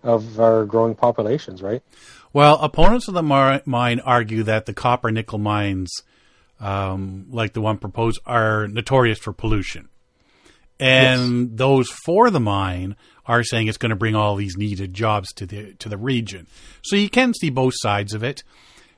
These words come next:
Speaker 2: But
Speaker 1: Absolutely, yeah.
Speaker 2: the mining leases are located along the southwest border of Boundary Waters, and that's the site of, uh, that, that's just north of the Laurentian Divide, which means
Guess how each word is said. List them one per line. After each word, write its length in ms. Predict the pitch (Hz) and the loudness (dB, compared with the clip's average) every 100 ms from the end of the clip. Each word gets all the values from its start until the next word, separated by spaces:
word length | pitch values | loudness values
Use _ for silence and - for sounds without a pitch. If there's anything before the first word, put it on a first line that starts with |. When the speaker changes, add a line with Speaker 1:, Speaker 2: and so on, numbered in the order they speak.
| _ _ - | _ _ -2
Speaker 2:
But 120 | 254 | 2
Speaker 1:
Absolutely, 360 | 156 240 123 151 | 4 4 4 4
yeah. 140 | 120 - _ - | 4 0 _ -10
Speaker 2:
the 140 | 120 143 | -2 6
mining 500 | 151 190 226 226 196 | 8 6 4 0 0
leases 440 | 165 151 165 151 | -2 -2 -2 -4
are 220 | 135 127 | -2 -2
located 920 | 120 135 151 - - - 131 117 113 - | 0 0 -2 -4 -12 -4 -2 -2 -4 -4
along 300 | 123 117 110 | -2 0 -2
the 80 | 107 | -6
southwest 760 | - - 151 165 143 143 123 104 - | -6 -2 0 -2 -4 -6 -6 -10 -10
border 420 | 107 117 135 151 | -4 -2 0 0
of 200 | 156 131 | 0 -2
Boundary 340 | 131 143 147 143 | 0 0 -2 -4
Waters, 500 | 139 143 160 190 - - _ - - _ | -4 -4 -4 -6 -8 -16 _ -20 -20 _
and 220 | 135 127 117 | -2 0 2
that's 420 | 156 220 - - - - _ _ _ - | 2 0 -4 -12 -14 -16 _ _ _ -4
the 80 | 147 | -4
site 400 | - 151 151 - | 0 2 2 2
of, 360 | 135 127 113 | 0 0 -2
uh, 220 | 120 120 120 | -2 -2 0
that, 200 | 139 147 | -2 -2
that's 280 | 151 190 | -2 -4
just 240 | - 254 - | -4 -6 -2
north 500 | 156 143 135 147 - | -2 0 2 0 -2
of 220 | 135 123 117 | -4 -4 -4
the 80 | |
Laurentian 600 | 107 107 110 127 - 120 | -6 -4 -2 -4 -4 -6
Divide, 640 | 107 95 104 113 101 92 - - - - _ | -6 -8 -4 -4 -4 -6 -18 -20 -20 -20 _
which 220 | - 123 127 | -8 -6 -2
means 220 | 123 | -2